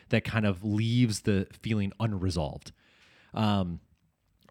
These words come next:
and then you can, like, then resolve the feeling. And so, like, you hear this in, like, movies and whatnot, where the, the way the music kind of, it, it, I feel like good music in movies isn't,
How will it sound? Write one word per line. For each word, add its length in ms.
and 180
then 220
you 140
can, 140
like, 260
then 340
resolve 480
the 60
feeling. 320
And 100
so, 180
like, 300
you 160
hear 220
this 200
in, 120
like, 220
movies 600
and 120
whatnot, 360
where 300
the, 300
the 120
way 320
the 100
music 480
kind 320
of, 200
it, 200
it, 120
I 60
feel 220
like 400
good 240
music 460
in 180
movies 600
isn't, 580